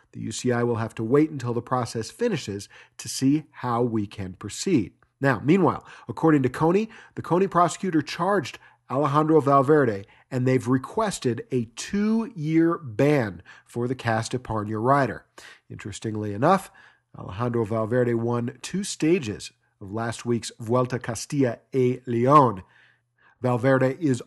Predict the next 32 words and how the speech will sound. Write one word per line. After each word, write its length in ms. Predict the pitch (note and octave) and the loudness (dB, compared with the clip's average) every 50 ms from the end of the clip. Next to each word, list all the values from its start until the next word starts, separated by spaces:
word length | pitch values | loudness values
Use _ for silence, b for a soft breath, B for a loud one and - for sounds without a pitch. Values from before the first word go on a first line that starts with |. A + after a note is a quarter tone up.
| _ | _
also 460 | - D3 D#3+ E3 E3 - - B2 A2 | 2 4 4 4 4 2 0 0 0
now 340 | G#2 A2 B2+ B2+ B2 B2 A#2+ - | 0 -2 0 0 0 0 -2 -2
under 260 | C3 B2+ B2 A#2+ A#2+ | -4 -4 -2 -2 -2
criminal 500 | A2 - - - E3 F3+ G3 G3+ G#3 G#3+ | -2 -6 -2 0 0 2 2 2 0 0
investigation 880 | G#3+ F#3+ F3+ E3+ F#3+ F#3 - - F3 C#3+ D#3+ F3 F#3 - - G2+ B2 b b b b b b _ | -2 -2 2 2 2 2 2 0 0 2 2 2 2 0 -4 -8 -10 b b b b b b _
by 300 | G#2 G#2 A#2 A#2+ A#2+ B2+ | -6 -4 -2 0 0 0
Rome 600 | B2+ B2+ - B2 A#2 B2 A#2+ A2+ G#2+ G2+ G2+ G#2 - _ _ | -2 -2 -4 -2 0 0 0 0 -2 -4 -6 -10 -12 _ _
police. 540 | - A2 A2+ A#2 G#2 F2+ F#2 - - - _ _ _ _ _ _ _ _ _ _ _ _ _ _ _ B B B B B | -10 -6 -6 -4 -6 -6 -8 -12 -16 -16 _ _ _ _ _ _ _ _ _ _ _ _ _ _ _ B B B B B
If 140 | C#3 C3 F#3+ | -6 -4 -2
you've 100 | G3+ F3+ | 2 4
been 80 | G#3+ | 4
a 60 | F3 D3 | 6 6
Fredcast 420 | - F3 E3 - E3 D#3+ C#3+ - | 6 4 4 4 2 2 2 2
listener 300 | E3 E3 D#3+ - D3 B2+ | 0 -2 -2 -2 -4 -4
for 140 | - C#3 C3+ | -2 -2 0
a 40 | B2+ | 2
long 260 | C3 C#3 D3 C#3+ C3 | 2 2 2 2 0
time, 260 | - D3 D3 C#3 B2+ | 0 -2 -2 -2 -2
you 160 | C3 D#3 F3 E3 | -2 -2 -2 -2
know 280 | D#3 D3+ E3 F#3+ F#3 | -2 0 2 2 4
we've 220 | D#3 C#3+ D#3 F#3 - | 4 4 4 2 0
been 140 | G#3 F#3+ | -2 -4
talking 340 | D#3+ D#3+ D#3+ E3+ E3 - E3 | -2 -2 -4 -4 -4 -4 -6
about 320 | D3+ C#3 D3 C#3 C3+ C3+ - C3+ | -4 -2 0 0 -2 -2 -2 -4
Operation 580 | C#3 D3 - - D3 D3 D3 C3+ - B2+ B2 | -4 -4 -2 -2 -2 -2 -2 -2 -4 -8 -10
Puerto, 480 | B2 - C#3 C3+ C3+ - C3 B2 A#2 A2+ B B B B B B B B B _ _ | -8 -6 -4 -4 -2 -2 -2 -2 -2 -4 B B B B B B B B B _ _
I 100 | - - | -18 -12
gotta 160 | - - C#3+ | -6 -2 0
look, 340 | C3 C3 D3+ D3 - - - | 2 2 2 2 0 0 -4
but 140 | B2+ B2+ - | -10 -10 -8
perhaps 400 | C3 C3+ C3 D3 F3 F#3+ - - | -6 -4 -2 0 0 -2 -2 -4
since 280 | - E3 D3 C3 - | -4 -4 -4 -4 -6